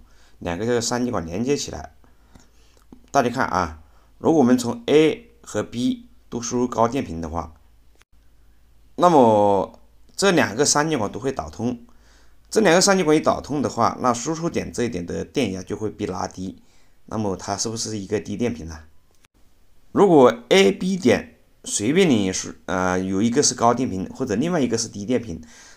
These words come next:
那么这里面有一个上极管总是不会导通的，那么它输出的是，是不是就是一个高电平呢？讲完这个与会门，我们再来看这个互飞门。互飞门和与会门一样啊，它是后门电路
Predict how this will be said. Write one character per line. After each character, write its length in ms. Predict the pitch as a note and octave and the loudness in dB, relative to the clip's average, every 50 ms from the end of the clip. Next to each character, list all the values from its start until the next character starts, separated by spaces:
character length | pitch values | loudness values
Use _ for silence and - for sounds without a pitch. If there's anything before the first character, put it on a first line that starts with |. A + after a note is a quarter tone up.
| _ - | _ -2
那 100 | D3 E3+ | 2 4
么 120 | D3+ B2+ | 4 4
这 140 | B2+ D3+ E3+ | 4 4 2
里 80 | C3+ | 4
面 180 | A2+ C#3 C3+ A2+ | 4 4 4 2
有 200 | G2 F#2 F2+ F#2 | 0 0 -2 -2
一 80 | G#2 A#2+ | -2 0
个 80 | C3+ | 0
上 280 | B2+ - C3 C3+ C#3+ D3 | 0 0 -2 -2 -4 -4
极 60 | D3 | -4
管 240 | - F#2+ F#2 - - - _ _ _ _ _ _ - | -4 -6 -6 -8 -10 -20 _ _ _ _ _ _ -16
总 320 | - F2+ F#2 F2+ E2+ E2+ E2 | -12 -12 -10 -8 -8 -6 -4
是 240 | - - C#3+ D3 | -4 -2 -2 -2
不 200 | - - - F#2+ | -2 -4 -4 -6
会 100 | A2 C3+ | -6 -6
导 180 | - - - - | -6 -8 -10 -14
通 220 | - - - F3+ | -10 -6 -4 -2
的， 220 | F#3+ E3 - - - - - - - _ _ - | 0 0 0 0 -4 -16 -20 -20 -20 _ _ -8
那 100 | - B2+ | -4 -2
么 160 | C#3+ C3 G#2 - | 0 0 0 0
它 120 | A2+ A2+ | -2 -6
输 200 | - - D#3+ D#3+ | -6 -4 -4 -4
出 40 | D#3 | -2
的 160 | - A#2 F#2 | -2 -2 -2
是， 280 | - - A#2+ A2+ G#2+ G#2 | -2 -2 -2 -4 -4 -4
是 260 | - - - - B2 | -6 -6 -8 -6 -6
不 80 | A#2 | -6
是 80 | A2+ G#2+ | -8 -6
就 140 | A2+ A#2 G#2+ | -8 -8 -8
是 120 | - G#2+ | -8 -8
一 60 | F#2+ | -8
个 240 | F#2+ G2 G2 F#2 F2+ - - - - _ _ _ - | -6 -4 -4 -4 -6 -8 -18 -20 -20 _ _ _ -4
高 180 | - G2+ G#2+ | -2 -2 0
电 160 | G#2+ C#3 A#2+ E2 | 0 0 -4 -4
平 160 | D2+ D#2 D#2 | -6 -10 -14
呢？ 120 | - - - _ - - - _ - - _ _ _ _ _ _ _ _ _ _ _ _ _ _ _ _ _ _ _ - | -16 -18 -20 _ -20 -20 -20 _ -20 -20 _ _ _ _ _ _ _ _ _ _ _ _ _ _ _ _ _ _ _ 0
讲 180 | C3 A#2 A#2+ | 2 4 4
完 80 | C#3 D3+ | 4 4
这 80 | F3+ F#3 | 4 4
个 60 | D#3+ | 4
与 120 | A#2+ G#2+ | 4 4
会 120 | A#2 C#3 A#2+ | 2 0 2
门， 240 | G#2+ G2+ A2 G#2+ - | 2 2 0 0 -2
我 60 | G2+ | 0
们 120 | G#2+ A2+ | 0 0
再 140 | A2+ - B2+ | 0 0 2
来 140 | A#2 G#2+ G#2 | 2 2 2
看 160 | A2+ A#2+ A#2 | 0 -2 -2
这 100 | A#2 B2 | -2 0
个 100 | A2+ G#2 | -2 -2
互 200 | G#2 - C3 A#2+ | -2 -4 -4 -4
飞 140 | G#2+ A2+ A2 | -2 0 0
门。 300 | G2+ F2 E2+ E2 D#2+ - - - - - _ _ | -2 -2 -4 -8 -10 -14 -18 -20 -20 -20 _ _
互 220 | - - B3 A3 | 0 4 6 6
飞 80 | G3+ F#3+ | 6 6
门 260 | D3+ B2+ B2 B2+ C3+ | 6 4 4 4 2
和 220 | C3+ - D3 D3+ C#3 | 0 0 0 2 2
与 120 | A2 - | 2 0
会 120 | - C3 | -2 0
门 120 | A#2+ G#2 G2 | 0 0 2
一 100 | A2+ B2 | 2 2
样 140 | C#3 B2 - | 0 0 0
啊， 440 | - F#2+ F#2+ - - - - _ _ _ _ _ _ _ _ _ | 2 2 2 0 -2 -8 -20 _ _ _ _ _ _ _ _ _
它 120 | - - C3 | -6 -4 -4
是 220 | A#2 B2+ D3+ D#3 | -2 0 0 0
后 220 | D3 - F#3+ G3+ D#3+ | 0 2 4 4 4
门 160 | B2+ A2+ A2 | 4 4 2
电 160 | B2 A#2+ A#2 | 2 2 2
路 280 | A#2 F#2+ D#2+ - - | 2 0 -2 -6 -10